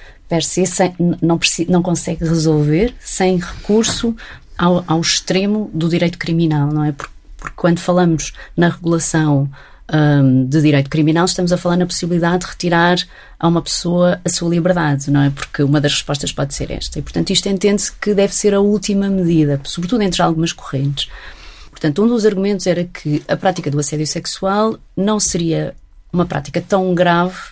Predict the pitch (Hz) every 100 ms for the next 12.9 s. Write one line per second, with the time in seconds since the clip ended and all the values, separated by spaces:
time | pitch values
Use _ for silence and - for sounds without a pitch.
0 | - - - 165 - 185 185 185 180 180
1 | - - 185 190 202 - - - - -
2 | 170 156 - 170 - 170 - 196 180 170
3 | 165 214 214 165 - - - 139 151 156
4 | - 170 170 - - - - - - 135
5 | - - - - - - - - - -
6 | - - 240 247 240 208 196 214 220 -
7 | 190 175 170 151 - 185 190 208 208 208
8 | 175 196 202 208 165 - 170 165 156 -
9 | 180 170 165 160 156 - - - - -
10 | 156 151 147 - - - - - - 160
11 | 156 151 - 180 151 147 170 175 170 180
12 | 175 180 - 202 - 214 - - -